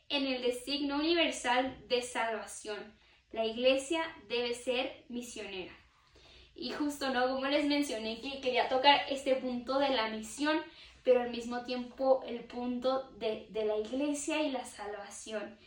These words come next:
Y a veces cuando escuchamos la palabra misión, o sea, creemos que nos tenemos que ir como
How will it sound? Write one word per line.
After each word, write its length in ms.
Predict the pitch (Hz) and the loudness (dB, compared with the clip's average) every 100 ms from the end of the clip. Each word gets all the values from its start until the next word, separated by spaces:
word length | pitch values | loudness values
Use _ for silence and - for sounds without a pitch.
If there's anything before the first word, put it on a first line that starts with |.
| - - - | -20 -20 -14
Y 160 | 254 302 | 2 8
a 100 | 294 | 10
veces 340 | 294 302 453 - | 10 6 2 2
cuando 240 | 523 440 - | 2 4 2
escuchamos 600 | 285 - 269 247 330 359 | 0 -2 -2 2 2 4
la 200 | 339 - | 2 2
palabra 400 | 247 - 269 302 | -2 0 2 4
misión, 520 | 262 - 254 294 320 - - - _ - | 4 0 0 0 0 -6 -20 -20 _ -10
o 40 | |
sea, 340 | - 254 233 - - | 0 2 2 -2 -4
creemos 540 | 262 247 240 247 302 | 2 2 2 0 -2
que 160 | - 311 | 2 2
nos 240 | 277 262 | 2 0
tenemos 480 | 254 240 226 240 277 | -2 -2 -2 -4 -4
que 200 | - 254 247 | 0 2 4
ir 280 | 262 285 | 2 0
como 460 | 277 285 269 240 277 | 2 4 4 2 0